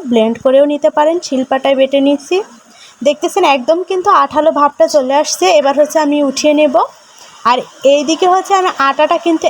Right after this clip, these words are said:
একদমই ভালোভাবে মথে নিয়েছি। আপনি আটাটা যত ভালোভাবে মথে নেবেন, আপনার পিঠাটাও কিন্তু ততটা ভালো হবে,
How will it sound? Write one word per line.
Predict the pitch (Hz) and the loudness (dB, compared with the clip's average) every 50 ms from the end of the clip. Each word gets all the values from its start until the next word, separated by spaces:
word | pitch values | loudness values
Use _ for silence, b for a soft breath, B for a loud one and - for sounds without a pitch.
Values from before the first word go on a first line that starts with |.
| - - | -2 0
একদমই | 247 247 254 226 233 214 240 294 285 294 339 339 277 | 0 -2 -2 -4 -4 -2 0 0 0 0 -2 -4 -4
ভালোভাবে | 226 - - - - - 262 262 269 294 294 269 302 302 302 311 | -6 -8 -8 -8 -2 -2 0 2 2 0 0 2 0 0 0 0
মথে | 277 254 262 - 277 269 | -2 -4 -2 -2 0 0
নিয়েছি। | 277 285 269 285 | 0 0 0 -2
আপনি | 302 277 285 - 285 | -2 -2 -2 -2 -2
আটাটা | 220 240 254 240 269 262 277 294 277 | 0 0 0 0 -2 0 0 0 0
যত | 277 262 262 302 | 0 0 0 0
ভালোভাবে | 262 262 240 233 247 254 269 262 262 285 | -2 0 0 -2 0 0 0 0 2 2
মথে | 277 262 254 247 - 277 | 2 0 0 0 0 0
নেবেন, | 277 277 262 320 403 539 B B B B B B B B | 2 2 2 0 -2 -2 B B B B B B B B
আপনার | B 277 - 269 277 320 330 - - - | B -4 -2 0 0 0 -2 -4 -4 -4
পিঠাটাও | 339 339 339 381 392 415 415 | -2 -2 0 0 0 0 -2
কিন্তু | 403 - 381 349 403 415 | -2 -2 -2 0 0 0
ততটা | - 349 294 277 - 285 285 - 311 | 2 2 0 0 0 -2 0 0 -2
ভালো | 285 294 294 294 302 311 311 | 0 0 0 2 2 2 0
হবে, | 294 330 320 277 370 | 0 0 0 0 0